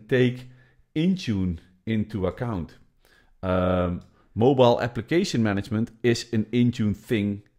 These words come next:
to begin with. So that is what is integrated here. Um, well, we have seen that we can integrate Config Manager and Intune with each other. Config Man-, Intune and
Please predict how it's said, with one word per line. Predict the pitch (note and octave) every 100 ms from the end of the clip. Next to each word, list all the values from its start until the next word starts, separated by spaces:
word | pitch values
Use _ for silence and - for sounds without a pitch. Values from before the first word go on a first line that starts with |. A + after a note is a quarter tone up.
| -
to | G#2+
begin | G#2 G#2 D3+ F3
with. | F#2+ - - _ _ _
So | - F2+
that | E2 A#2 B2
is | C3 - _ _
what | - - F2+ G2
is | F#2 -
integrated | G2 F2 F2 F#2 E2 D2+
here. | - D#2+ C2+ - _ _ - - - - -
Um, | G#2 G#2 G2 G2 F#2+ F#2 F#2 F2+ _ _ -
well, | A#2+ F2+
we | G2
have | G2+
seen | - C#3 C3+ B2+
that | A#2
we | A2
can | A2+
integrate | G#2+ C3 A2 G#2+ G#2+ - -
Config | D#3+ F3+ C3 A#2
Manager | G2 F2+ D2+
and | E2
Intune | - F#2+ F2+ D#2+ D2+
with | D#2
each | D2+ -
other. | C#2 - -
Config | C3 B2+ A#2+
Man-, | A#2+ A#2 -
Intune | C#3 D3 C3+ B2+ -
and | A#2